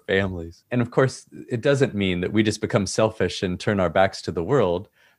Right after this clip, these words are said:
but we start with ourselves, right? We start with living our values and living what's true for us. And then that allows us to have a bigger capacity to serve the rest of the world.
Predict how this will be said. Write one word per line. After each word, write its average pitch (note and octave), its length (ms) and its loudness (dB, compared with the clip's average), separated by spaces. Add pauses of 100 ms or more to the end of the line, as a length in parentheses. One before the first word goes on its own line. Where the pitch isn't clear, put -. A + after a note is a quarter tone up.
but D3 140 2
we D#3 120 4
start F3 380 0
with A2 140 0
ourselves, F#2+ 640 0
right? G2 160 -2
We G2 80 -6
start B2 380 -2
with F#2 340 -4 (420)
living A#2 600 2
our G2+ 220 4
values F#2 640 2
and F2+ 160 -6
living F#2+ 340 0
what's F2+ 300 -2
true G2+ 400 2
for - 240 -2
us. - 400 -2 (160)
And G#2+ 180 -2
then A2+ 400 2 (100)
that G#2 220 0
allows F#2+ 400 0
us E2+ 140 -8
to - 80 -6
have F2+ 80 -6
a F2+ 60 -6
bigger A2+ 320 -2
capacity F2+ 580 -4
to - 120 -12
serve F2+ 540 2
the F2+ 100 0
rest F2+ 260 0
of D#2+ 80 -10
the - 80 -10
world. E2+ 340 -6